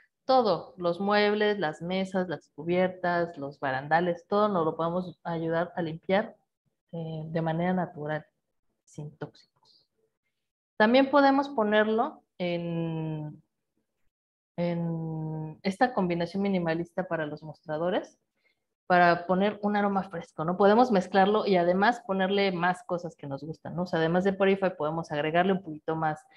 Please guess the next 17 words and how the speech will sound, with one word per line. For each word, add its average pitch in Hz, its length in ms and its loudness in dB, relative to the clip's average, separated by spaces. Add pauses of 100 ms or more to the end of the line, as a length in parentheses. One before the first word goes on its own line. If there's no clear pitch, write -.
(200)
de 226 120 4
melaleuca 180 720 6
o 175 80 4 (120)
alegrar-, 196 480 2
agregarle 190 600 0
un 220 100 -8
poco 170 240 -6
de 156 80 -4
On 156 140 -8
Guard 175 400 4 (260)
o 220 140 -6
ponerle 208 340 2
un 185 80 0
poco 170 240 -6
más 160 200 -4
de 147 80 -4
limón. 180 600 0